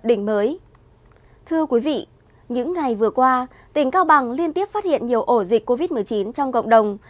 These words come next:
khiến cho số ca mắc mới liên tục gia tăng và lập nhiều đỉnh mới. Theo báo cáo của Trung tâm Phòng chống bệnh tật Cao Bằng, trong ngày ba mươi tháng mười hai, tỉnh phát hiện năm mươi lăm ca nhiễm mới,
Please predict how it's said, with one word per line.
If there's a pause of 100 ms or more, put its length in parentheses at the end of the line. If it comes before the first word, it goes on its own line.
(220)
khiến
cho
số
ca
mắc
mới
liên
tục
gia
tăng (220)
và
lập
nhiều
đỉnh
mới. (800)
Theo
báo
cáo
của
Trung
tâm
Phòng
chống
bệnh
tật
Cao
Bằng, (320)
trong
ngày
ba
mươi
tháng
mười
hai, (320)
tỉnh
phát
hiện
năm
mươi
lăm
ca
nhiễm
mới,